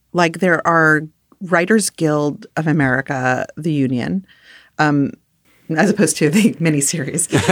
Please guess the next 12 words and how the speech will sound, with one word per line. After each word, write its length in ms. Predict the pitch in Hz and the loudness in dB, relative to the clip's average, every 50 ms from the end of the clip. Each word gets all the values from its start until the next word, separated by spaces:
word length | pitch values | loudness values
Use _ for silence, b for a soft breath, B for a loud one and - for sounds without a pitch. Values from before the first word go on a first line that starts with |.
| 151 135 | 2 2
um, 340 | 196 190 180 180 175 190 240 | 2 2 2 2 2 2 2
the 80 | - | 4
Writers 380 | 190 202 208 226 226 240 - - | 4 4 2 2 2 0 0 0
Guild 540 | - 202 180 170 170 165 165 160 160 - - - _ _ _ - | -2 -2 0 0 0 0 0 0 -2 -6 -12 -20 _ _ _ -6
minimums. 880 | 160 175 196 254 294 233 175 - - - 185 190 190 - - - - b b b b b b b b b b b b b _ _ _ _ | -2 0 2 2 2 2 0 -2 -4 -6 -6 -8 -6 -8 -10 -10 -12 b b b b b b b b b b b b b _ _ _ _
So 580 | - - - 214 190 180 175 170 170 170 - - _ _ _ _ _ _ _ _ _ _ _ _ _ _ _ _ _ _ _ _ _ _ _ _ - b b b b b b b _ _ _ _ _ _ _ _ _ _ _ _ _ _ _ _ _ _ _ _ _ _ _ _ - | -2 0 2 2 2 4 4 2 2 0 -2 -8 _ _ _ _ _ _ _ _ _ _ _ _ _ _ _ _ _ _ _ _ _ _ _ _ -20 b b b b b b b _ _ _ _ _ _ _ _ _ _ _ _ _ _ _ _ _ _ _ _ _ _ _ _ -12
calculate 760 | - - 220 254 269 - 349 311 254 214 196 - - - - _ - | -6 -2 0 0 0 2 2 2 2 0 0 -4 -8 -12 -16 _ -8
the 160 | 160 170 170 | -2 0 2
most 400 | 170 170 165 160 160 - - - | 4 4 4 2 2 0 -2 -2
you've 180 | 185 175 160 - - - | -2 -2 -2 -4 -4 -4
ever 260 | 170 156 180 202 196 | -4 0 0 0 0
made 480 | 180 160 151 151 151 147 143 135 - | 2 0 -2 -2 -2 -4 -4 -4 -6